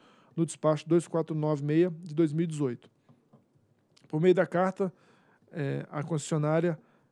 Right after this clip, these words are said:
reiterou sua solicitação, considerando em seu entendimento a iminência de lhe ser dispensado tratamento desigual não isonômico, sob pena de flagrante violação da igualdade material, diante do provimento dado aos outros pedidos de cautelares.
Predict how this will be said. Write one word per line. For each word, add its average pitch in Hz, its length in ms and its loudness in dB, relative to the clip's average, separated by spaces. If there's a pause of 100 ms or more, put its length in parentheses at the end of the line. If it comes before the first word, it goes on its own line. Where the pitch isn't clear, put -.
(340)
reiterou 175 480 2
sua 156 140 -4
solicitação, 160 720 -2
considerando 165 640 0
em 160 40 0
seu 170 140 -4
entendimento 156 500 -2
a 170 40 0
iminência 170 580 0 (500)
de - 80 -8
lhe 151 120 0
ser 160 240 0
dispensado 156 500 -4
tratamento 160 420 -2
desigual 160 540 2
não 160 160 -2
isonômico, 160 640 -2 (360)
sob 156 200 -6
pena 165 280 -2
de 151 80 -8
flagrante 156 600 -2
violação 156 440 -2
da 156 100 -2
igualdade 156 420 0
material, 156 560 0 (400)
diante 147 220 -4
do 165 100 -4
provimento 151 480 -4
dado 147 360 0
aos 151 200 0
outros 156 200 -2
pedidos 156 280 -4
de 151 80 -12
cautelares. 147 680 -6